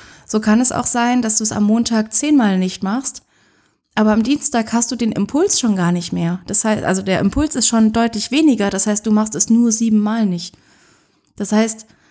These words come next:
dieser Habit-Tracker muss jetzt nicht so sein, dass du kompetitiv mit dir selbst sagst, "Boah, ich werd's immer häufiger nicht machen und immer mehr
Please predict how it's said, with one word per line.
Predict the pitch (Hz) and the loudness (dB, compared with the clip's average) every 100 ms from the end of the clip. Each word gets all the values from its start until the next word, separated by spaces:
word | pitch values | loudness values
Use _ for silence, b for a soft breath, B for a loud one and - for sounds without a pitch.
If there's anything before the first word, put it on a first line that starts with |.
| b b | b b
dieser | 214 202 | -2 0
Habit-Tracker | 214 277 285 202 190 175 | 0 0 0 -2 0 2
muss | 202 262 254 | 2 2 0
jetzt | 220 - | 0 0
nicht | 226 - | 0 0
so | 220 | 0
sein, | 214 214 | 2 2
dass | 208 196 | 2 0
du | 214 214 202 B B B | 0 0 -2 B B B
kompetitiv | 240 240 240 220 220 262 262 254 | 0 0 0 -2 -2 -2 0 0
mit | 226 | 0
dir | 226 | 0
selbst | 214 226 233 - | 0 0 -2 -2
sagst, | 233 220 - | -2 -2 -4
"Boah, | 226 233 | -2 0
ich | 220 220 | 0 -2
werd's | 220 - | -2 -2
immer | - 233 226 214 | 0 2 2 2
häufiger | 240 269 277 226 | 0 0 0 2
nicht | 208 247 - | 2 2 0
machen | 247 247 240 | -2 0 0
und | 220 | 0
immer | 220 233 | 0 2
mehr | 226 220 214 | 2 2 -2